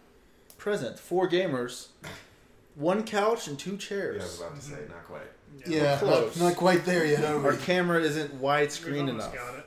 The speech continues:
Speaker 4: We've almost got it.
Speaker 1: Almost there.
Speaker 3: Well, Tom, if your camera wasn't a foot and a half away from the couch,
Speaker 4: <laughs>
Speaker 3: it'd probably be widescreen.
Speaker 4: We could probably do a wider screen. He's right.
Speaker 1: We probably could.
Speaker 3: But if the couch was, like, back against this wall, maybe?
Speaker 4: Yeah.
Speaker 1: Yeah, but then
Speaker 4: Instead
Speaker 1: you
Speaker 4: of
Speaker 1: couldn't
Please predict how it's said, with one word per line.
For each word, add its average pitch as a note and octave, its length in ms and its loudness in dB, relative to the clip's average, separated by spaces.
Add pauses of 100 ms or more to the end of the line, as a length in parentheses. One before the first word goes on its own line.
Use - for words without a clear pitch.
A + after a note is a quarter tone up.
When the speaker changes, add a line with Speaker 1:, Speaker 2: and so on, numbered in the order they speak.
Speaker 4:
We've E3 160 0
almost F3 480 4
got E3 240 6
it. - 220 4
Speaker 1:
Almost D3 560 2
there. G2+ 460 -2 (280)
Speaker 3:
Well, E3+ 80 -10
Tom, F3 300 -8
if - 100 -14
your C3+ 180 -12
camera D#3 380 -14
wasn't C3+ 220 -14 (200)
a A#2+ 60 -14 (160)
foot F3+ 160 -8
and C#3 80 -14
a B2 40 -12
half C#3 260 -12
away - 100 -2
from C#3 240 -8
the F5+ 160 -6
couch, - 520 -8 (480)
Speaker 4:
<laughs> - 40 -18
Speaker 3:
it'd D#3 160 -12
probably B2 260 -10
be A#2 60 -20
widescreen. C3+ 640 -10
Speaker 4:
We A3+ 140 2
could A3+ 140 2
probably A#3+ 260 10
do C#4 160 6
a G#3+ 80 2
wider E3 320 6
screen. B3 480 0
He's E3+ 240 -2
right. C#4+ 420 0 (360)
Speaker 1:
We C3 80 -8
probably B2 320 -2
could. G#2+ 400 -8 (100)
Speaker 3:
But E3+ 140 -2
if G3+ 80 -4
the F3 80 -8
couch E3+ 320 -8
was, D3 120 -12
like, C#3 200 -10
back C#3+ 260 -8
against D#3+ 260 -14
this C#3+ 160 -14
wall, D3+ 320 -12
maybe? G#3+ 280 -14
Speaker 4:
Yeah. F3+ 500 -2
Speaker 1:
Yeah, C3+ 180 0
but C3 120 -2
then C#3+ 80 0
Speaker 4:
Instead D3 40 0
Speaker 1:
you D3+ 60 0
Speaker 4:
of D3+ 80 -2
Speaker 1:
couldn't - 0 -